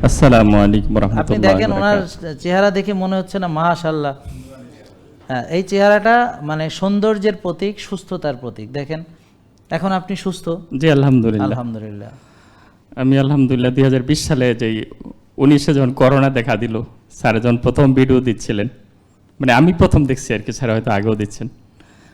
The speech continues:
Speaker 1: তো সেই সময় আমার আরেকজন উস্তাদ আমাকে বলছিলেন, "তোমার তো শরীর স্বাস্থ্য অনেক বেড়ে যাচ্ছে, তুমি একটু ডাক্তার জাহাঙ্গীর কবির স্যার, স্যারের"
Speaker 2: সেই উস্তাদের নামটা বলেন।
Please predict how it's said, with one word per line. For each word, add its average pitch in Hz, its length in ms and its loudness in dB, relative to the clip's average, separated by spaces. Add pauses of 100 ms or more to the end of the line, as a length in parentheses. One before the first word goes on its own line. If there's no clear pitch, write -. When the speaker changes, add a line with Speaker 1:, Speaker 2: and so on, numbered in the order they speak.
(200)
Speaker 1:
তো 143 80 0
সেই 165 180 4
সময় 165 640 6 (120)
আমার 123 280 2
আরেকজন 131 380 4
উস্তাদ 120 320 2
আমাকে 113 260 0
বলছিলেন, 113 600 0 (320)
"তোমার 117 260 0
তো 120 80 -2
শরীর 120 260 0
স্বাস্থ্য 120 300 -6
অনেক 117 200 0
বেড়ে 113 200 0
যাচ্ছে, 120 360 -2
তুমি 110 260 -2
একটু 107 180 -6
ডাক্তার 104 300 -4
জাহাঙ্গীর 104 340 0
কবির 110 160 -6
স্যার, - 300 -10
স্যারের" 101 340 -6
Speaker 2:
সেই 175 120 -8
উস্তাদের 175 440 -4
নামটা 156 360 -4
বলেন। 151 340 -6